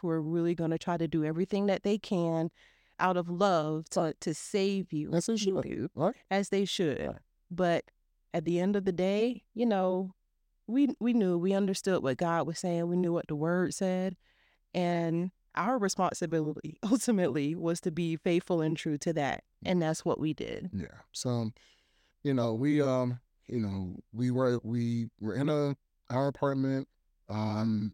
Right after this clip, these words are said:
Speaker 2: and we weren't able to hold on to it. And, um, you know, we got evicted from it and we had nowhere to go. And, you know, I remember we, we, um, packed up everything we could in our one little car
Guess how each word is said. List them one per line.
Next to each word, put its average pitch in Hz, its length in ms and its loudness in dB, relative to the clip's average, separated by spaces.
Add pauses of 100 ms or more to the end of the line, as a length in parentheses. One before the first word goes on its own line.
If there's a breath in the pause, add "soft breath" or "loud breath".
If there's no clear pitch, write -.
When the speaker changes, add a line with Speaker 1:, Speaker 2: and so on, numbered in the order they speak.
Speaker 2:
and 113 440 -2
we 113 80 0
weren't 123 220 -2
able 127 160 -2
to 123 60 -2
hold 127 220 0
on 127 200 0
to 131 260 0
it. 151 60 -6 (560 soft breath)
And, 113 340 0
um, 113 440 0
you 113 120 0
know, 113 80 0
we 110 140 0
got 117 160 -2
evicted 127 380 0
from 147 240 0
it - 80 -6 (300)
and 117 180 0
we 123 100 2
had 127 160 2
nowhere 131 260 0
to 127 80 0
go. 139 140 -2 (640)
And, 123 440 0
you 120 100 0
know, 123 100 0
I 120 40 0
remember 135 460 2
we, 127 560 0
we, 120 300 0
um, 110 480 0
packed - 320 -2
up 135 180 0
everything 135 400 0
we 135 120 0
could 143 360 0
in 117 80 0
our 113 100 0
one 123 220 0
little 135 160 0
car 135 440 -2